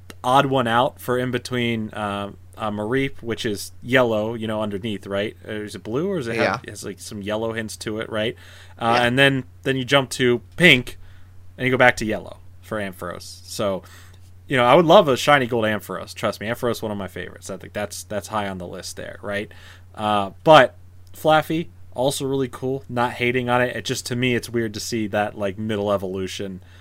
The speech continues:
Speaker 1: take center shine. But, like, it was one of the, uh, four, you know, cards you can get with the stamps on them from Evolving
Speaker 2: And,
Speaker 1: Skies.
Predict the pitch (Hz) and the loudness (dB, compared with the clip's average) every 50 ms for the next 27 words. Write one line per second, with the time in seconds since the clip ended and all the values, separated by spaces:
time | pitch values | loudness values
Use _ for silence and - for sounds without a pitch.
0 | - - - - - - - - 127 113 - - - 117 104 104 95 - - 110 | -20 -20 -20 -20 -20 -14 -2 2 2 2 2 0 -4 -2 -2 -2 -4 -2 -2 -2
1 | 101 98 95 92 107 107 113 110 104 123 120 117 127 131 123 113 113 120 123 120 | -2 -2 -2 -4 -4 -2 0 -2 0 -2 0 2 4 2 2 2 0 -2 0 0
2 | 117 110 110 113 110 110 110 104 - - - - - - 107 107 104 101 98 98 | -2 -4 -2 -2 0 0 -2 -4 -8 -18 -20 -20 -18 -6 0 2 2 2 2 0
3 | 95 - - 131 123 117 117 113 107 104 - - - - - - - - 123 113 | -4 -6 -4 0 2 2 4 2 2 0 -4 -12 -20 -20 -20 -14 -8 -6 -2 -2
4 | 104 101 95 - - - 113 107 101 101 90 - 107 98 - 104 98 104 98 101 | -2 -2 -4 -6 -6 -4 -2 -2 -2 -2 -4 -8 -10 -10 -8 -8 -4 -4 -4 -4
5 | - - 101 - - - - - 104 98 92 - - 98 98 92 92 92 92 92 | -6 -10 -14 -14 -12 -12 -8 -6 -6 -6 -6 -6 -6 -6 -8 -6 -8 -10 -10 -8
6 | 92 104 95 92 92 90 95 90 85 85 92 90 - 120 120 117 80 - - - | -6 -6 -6 -6 -6 -6 -6 -8 -8 -10 -10 -8 -4 -2 -2 -2 -4 -6 -12 -16
7 | - | -20